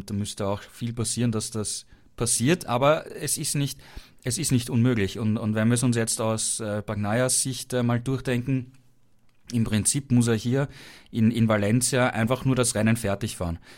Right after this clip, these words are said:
Der braucht hier nicht auf Sieg fahren, der braucht nicht auf Podium fahren. Wenn er irgendwo in den Top Ten ins Ziel kommt, fertig. Kommt einer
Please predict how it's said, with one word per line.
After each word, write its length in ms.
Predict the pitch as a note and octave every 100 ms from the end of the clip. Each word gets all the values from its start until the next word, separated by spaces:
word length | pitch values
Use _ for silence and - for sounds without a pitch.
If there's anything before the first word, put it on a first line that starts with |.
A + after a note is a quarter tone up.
| - -
Der 60 |
braucht 380 | - A2+ A2 -
hier 140 | B2+
nicht 240 | A#2 A#2+ A#2+
auf 120 | A2
Sieg 280 | - D3+ -
fahren, 220 | C#3+ D3
der 60 | B2+
braucht 220 | A2+ A2
nicht 160 | A2+
auf 160 | G#2+ -
Podium 400 | B2 C#3+ D3 D3
fahren. 440 | - D3 E3 D#3+
Wenn 120 | A#2+ B2
er 60 |
irgendwo 500 | B2 C3 C#3 C3+ C3
in 80 | C3+
den 100 | A#2+
Top 200 | B2+ A#2
Ten 160 | A#2+ A#2+
ins 200 | A2+ -
Ziel 180 | D3
kommt, 280 | - C#3+ C#3+
fertig. 400 | - F#2+ F#2+ F#2
Kommt 220 | - A2
einer 240 | B2+ C3+